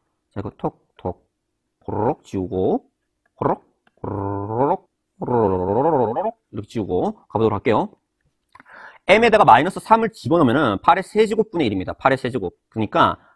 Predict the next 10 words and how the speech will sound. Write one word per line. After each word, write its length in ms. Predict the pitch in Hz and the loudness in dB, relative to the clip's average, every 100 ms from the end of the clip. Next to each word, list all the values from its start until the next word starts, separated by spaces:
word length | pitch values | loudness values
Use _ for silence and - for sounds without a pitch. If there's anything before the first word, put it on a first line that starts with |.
| _ _ - | _ _ -2
팔 300 | 165 170 160 | 0 0 0
곱하기 420 | 165 - 160 151 | -2 0 -2 -2
이 320 | - 113 139 | -6 -4 -2
곱하기 560 | 147 147 - 127 135 156 | -2 -4 0 0 0 -6
사 340 | - 107 107 | -2 2 4
곱하기 500 | 107 107 107 117 107 | 2 -8 -6 -6 -6
팔 280 | - 139 135 | 0 0 0
하나, 200 | 110 117 | 0 -2
팔, 320 | - 151 151 | 0 0 0
둘, 240 | 180 226 | -2 -4